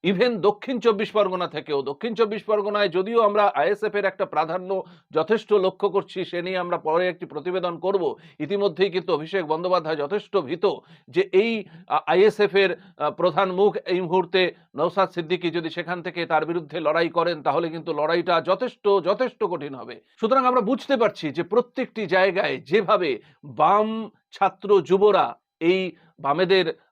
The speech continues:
পতাকা তলে আসছে, সেটা কিন্তু নিশ্চিতভাবে উল্লেখযোগ্য এবং বাম নেতৃত্বকে যথেষ্ট যার পরনাই স্বস্তিতে রেখেছে, খুশিতে রেখেছে। যে ভোটটা রামের দিকে চলে গেছিল দু হাজার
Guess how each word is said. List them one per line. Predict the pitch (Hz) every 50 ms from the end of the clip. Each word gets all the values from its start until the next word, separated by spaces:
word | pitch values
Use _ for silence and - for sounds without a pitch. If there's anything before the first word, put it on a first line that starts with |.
| _ -
পতাকা | 170 156 202 190 180 185
তলে | 165 185 175 160 156 -
আসছে, | 156 185 - - - - - 180 156 131 107 - _ _ _
সেটা | - - 170 180 175
কিন্তু | 165 175 165 165 - 170 160 147 - - - -
নিশ্চিতভাবে | 127 147 - - - - 226 190 170 160 180 170 175 -
উল্লেখযোগ্য | - 151 151 156 165 143 - - 170 151 117 - 151 151 - -
এবং | 165 170 190 190 175 165
বাম | 135 147 151 160 170
নেতৃত্বকে | 165 165 160 - 175 165 165 - 175 170 170 165 156 147 131 - _ _ -
যথেষ্ট | 127 147 156 147 - 214 208 - - - - 175 165 156 131 - _ -
যার | 135 127 165 180 190
পরনাই | 165 185 180 175 175 160 160 156 143 123 - _ _ _ _
স্বস্তিতে | - - - 226 - _ - - - 196
রেখেছে, | 170 165 156 - 170 165 - 160 156 139 - _ _ _
খুশিতে | - 220 185 - 220 175 175 143
রেখেছে। | 131 127 - 117 90 - 107 92 85 - - - - -
যে | 117 170 196
ভোটটা | - - 220 208 - - 226 208 208 196
রামের | 190 190 196 208 202 190
দিকে | 202 180 202
চলে | 190 190 196 190 196
গেছিল | 190 190 - 190 196 185 180
দু | 170 180
হাজার | 156 185 175 185 185